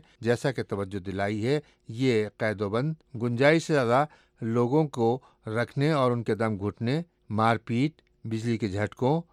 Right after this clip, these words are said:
عصمت دری اور جیسا کہ خود ان کے اپنے معاملے میں ہوا، خفیہ طور پر پھانسیوں سے عبارت ہے۔ محکمہ خارجہ کے ترجمان حیدر ناورٹ نے ایک بیان میں کہا کہ امریکہ ان کی پھانسی کی مذمت کرتا ہے اور ان کے خاندان، احباب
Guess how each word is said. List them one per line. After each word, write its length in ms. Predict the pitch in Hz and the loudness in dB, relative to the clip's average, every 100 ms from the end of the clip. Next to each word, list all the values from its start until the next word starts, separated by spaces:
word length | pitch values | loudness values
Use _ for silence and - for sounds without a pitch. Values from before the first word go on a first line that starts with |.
| _ _ | _ _
عصمت 400 | 131 - 127 107 | -8 -4 -4 0
دری 360 | 107 107 131 165 - _ _ - | 2 2 0 -2 -6 _ _ 0
اور 280 | 127 120 | 4 6
جیسا 380 | 107 120 113 147 | 4 0 2 0
کہ 140 | 143 151 | 0 -4
خود 280 | - 156 | -2 -2
ان 160 | 135 123 | 0 -2
کے 240 | - 131 | 0 0
اپنے 260 | 117 123 131 | -2 -2 -2
معاملے 440 | 107 104 98 101 | 0 0 0 -2
میں 120 | 98 95 | -4 -4
ہوا، 280 | 98 131 156 - _ - | 2 2 2 -6 _ -10
خفیہ 380 | 135 127 160 135 | -8 -2 0 2
طور 200 | 98 95 | 0 0
پر 180 | 123 139 _ _ - | -2 -4 _ _ -2
پھانسیوں 460 | 110 110 - 147 | 0 0 -2 -4
سے 240 | - 104 107 - | -2 -2 -4 -2
عبارت 420 | 131 123 101 - | 2 2 2 -6
ہے۔ 160 | 85 82 _ _ | -16 -16 _ _
محکمہ 340 | 117 147 156 175 | -2 0 0 0
خارجہ 240 | 147 151 | 0 0
کے 80 | 170 | -2
ترجمان 440 | 147 117 117 123 160 - _ 110 | -2 -2 0 0 0 -6 _ -2
حیدر 240 | 131 156 | 2 2
ناورٹ 480 | 143 113 117 147 135 | 4 4 4 2 -2
نے 200 | 127 147 - _ | -2 -2 -6 _
ایک 200 | 123 110 | -6 -4
بیان 260 | 101 113 131 | 0 0 0
میں 140 | 127 | -2
کہا 200 | 107 104 | -2 -2
کہ 160 | 131 131 | -2 -2
امریکہ 460 | 101 101 104 127 151 - _ | -2 -4 -2 0 -2 -6 _
ان 140 | 127 123 | -6 -4
کی 120 | 120 | -6
پھانسی 380 | - 104 - 139 | -4 -6 -4 -6
کی 120 | 113 | -4
مذمت 420 | 98 98 95 - | -4 -4 -6 -8
کرتا 400 | 95 90 123 127 | -10 -4 0 2
ہے 120 | 151 165 - _ | 2 -2 -10 _
اور 120 | 113 | -2
ان 180 | 120 117 | -2 -4
کے 240 | - 104 | -2 -2
خاندان، 640 | 98 - 101 95 101 127 120 | -2 -4 -4 -2 -2 -2 -2
احباب 400 | 95 95 120 | -2 2 2